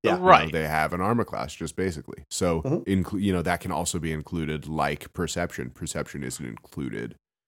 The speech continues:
Speaker 1: True.
Speaker 2: You know.
Speaker 3: Mm-hmm. Yeah.
Speaker 2: It is just, it's base level for everybody. They can, you know, level it up if this levels up, et cetera, et cetera. But, you know, whatever. <clears throat>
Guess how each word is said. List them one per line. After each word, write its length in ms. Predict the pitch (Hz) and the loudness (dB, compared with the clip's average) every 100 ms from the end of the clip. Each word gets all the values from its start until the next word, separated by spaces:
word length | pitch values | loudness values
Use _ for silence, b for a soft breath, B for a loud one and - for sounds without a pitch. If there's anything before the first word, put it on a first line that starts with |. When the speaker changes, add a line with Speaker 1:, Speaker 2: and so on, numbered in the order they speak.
| _ | _
Speaker 1:
True. 260 | - 104 85 | 0 2 2
Speaker 2:
You 100 | 73 | -4
know. 220 | 110 67 - - | -8 -12 -16 -4
Speaker 3:
Mm-hmm. 240 | 147 147 143 - _ _ _ - | -2 -2 -6 -12 _ _ _ 2
Yeah. 200 | 117 87 95 | 2 2 2
Speaker 2:
It 100 | 98 | 2
is 140 | 90 | 2
just, 400 | 101 95 - - _ 107 | 2 2 2 -2 _ -2
it's 160 | 101 | 0
base 400 | 92 110 104 - | 2 4 4 6
level 260 | 104 95 92 | 4 6 4
for 180 | 98 98 | 2 2
everybody. 680 | 98 101 95 92 95 92 87 _ - | 4 2 2 2 0 -2 -6 _ -2
They 120 | 80 | -2
can, 320 | 82 78 76 - 85 | -2 -6 -6 -8 -6
you 80 | |
know, 240 | 80 71 73 - | -4 -4 -8 -6
level 300 | 92 90 85 | 0 2 2
it 60 | 82 | 0
up 200 | 87 - | 0 0
if 240 | 82 - | -4 -4
this 220 | - 85 87 | -4 -4 -4
levels 260 | 82 82 | -6 -2
up, 220 | 85 82 | -4 -4
et 80 | 76 | -6
cetera, 180 | 78 69 | -6 -6
et 100 | 67 | -6
cetera. 320 | - 53 - - - | -8 -8 -10 -14 -16
But, 140 | - | -12
you 60 | - | -8
know, 80 | 65 | -6
whatever. 360 | 65 67 50 - - b b b _ - | -6 -6 -8 -12 -20 b b b _ -10
<clears throat> 120 | - | -6